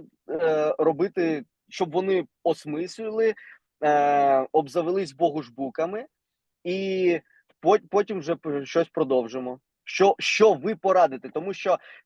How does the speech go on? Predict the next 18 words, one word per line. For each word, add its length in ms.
це 100
дуже, 360
ще 200
дуже 220
важливо 380
те, 180
що 200
ви 320
вже 420
більш-менш 680
розумієте 600
команду, 560
розумієте, 760
е, 360
що 280
їм 200
потрібно. 600
М, 120